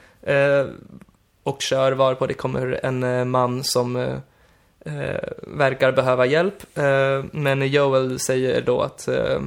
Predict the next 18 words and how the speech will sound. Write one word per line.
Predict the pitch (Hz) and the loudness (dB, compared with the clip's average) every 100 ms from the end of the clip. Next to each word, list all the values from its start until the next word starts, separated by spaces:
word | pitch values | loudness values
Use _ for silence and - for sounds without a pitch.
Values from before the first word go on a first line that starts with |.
| 135 - _ _ _ _ _ _ | -8 -12 _ _ _ _ _ _
ger | - - 143 | -12 -2 0
väl | 131 | 0
tecken | 127 131 - 123 | -2 -4 -4 -2
på | 123 | -2
att, | 120 | 0
eh, | 131 127 123 123 123 - - | 2 2 4 2 0 -4 -16
de | - - 131 | -18 -2 -2
inte | 127 | -2
ska | - | -2
hjälpa | 127 120 131 | -2 0 -2
henne | 127 127 | -2 -4
eller | - 135 | -2 -2
honom | 127 123 123 - | 0 -2 -4 -8
och, | - - - | -14 -14 -6
eh, | 135 131 131 | -2 -2 -2
kör | - 151 139 | 0 2 2
bara | 131 135 | 4 2
vidare. | 131 135 151 180 | 2 0 2 2